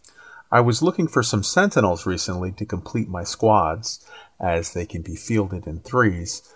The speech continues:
so I browsed some listings and ended up with a bunch of extra tanks that clearly needed some rebuilding. The last two minutes of an eBay auction are when most people send in their bids, so you need to be prepared.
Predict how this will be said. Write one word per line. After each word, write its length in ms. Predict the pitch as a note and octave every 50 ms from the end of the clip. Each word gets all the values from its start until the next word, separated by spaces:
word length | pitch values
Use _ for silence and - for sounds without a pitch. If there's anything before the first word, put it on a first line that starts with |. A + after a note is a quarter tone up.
| - - _ _
so 480 | - - - B2+ A#2+ A#2 A#2 A2+ - -
I 160 | G#2+ A2+ A2+
browsed 400 | A2 G#2+ A#2+ A#2 A#2+ B2+ B2+ A#2
some 180 | - - B2 A2+
listings 480 | A2+ C3+ C3+ - - G#2+ G#2 G#2+ G2+ G#2+
and 140 | G#2+ G2+
ended 200 | A2 A#2+ A2+ A2+
up 120 | B2+ B2 -
with 100 | C3 A#2
a 60 | A#2
bunch 340 | G2 - A2+ G#2+ A#2+ - -
of 100 | C#3+ B2
extra 300 | C#3+ C#3+ - - E3 D3+
tanks 420 | - - D#3+ E3 F3 D3+ - - -
that 160 | G2 - -
clearly 600 | - - - G#2+ A2 A2 A2 G#2 G2 F#2+ F#2 F2+
needed 300 | F2+ F2+ F2 F#2 F2+ -
some 180 | - F#2+ F2+
rebuilding. 540 | F2+ F2+ F2 F#2 F#2+ F2+ F2 F2+ F2+ F2+ F2+ - _ _ _ _ _ _ _ _ _ _ _ _ _ _ _ _ _ _ _ _ _ _ _ _ _ _ _ _ _ _ _ _ _
The 140 | - A#2 A2
last 580 | G#2 G#2 A2+ C#3 D3+ E3+ E3+ - - - - -
two 240 | - D3+ D3 C#3
minutes 520 | B2 A2+ A2 A2 G#2+ G2 E2 - - - -
of 120 | G2+ F#2
an 160 | G2 F2+ -
eBay 440 | - A2+ G#2+ G2+ F2+ F2+ F2 F2 B1+
auction 560 | C#2+ - C2+ - - - - E2 D#2 D#2+ F#2 - - - -
are 140 | F#2+ F#2+
when 260 | F#2+ F#2 G2 F2+ F2 E2+
most 360 | E2+ F#2+ A2 B2 A2+ A#2 -
people 240 | - A2 - G#2+ F#2
send 320 | - - - G#2 F#2+ F2+
in 160 | F#2 F2 E2+
their 120 | E2 D#2+ D#2
bids, 480 | - - F#2 F2 D#2+ D#2+ D#2+ F2 -
so 520 | - - - G2 F2+ F2+ F2 F2 E2+ - - -
you 200 | G#2+ G2 G2 F#2+
need 380 | F#2+ F#2+ F#2+ G#2+ A2 G#2+ F#2+ -
to 80 | F#2+
be 140 | E2 F2 E2+
prepared. 580 | - - - - - F#2+ F2 E2+ E2 E2+ -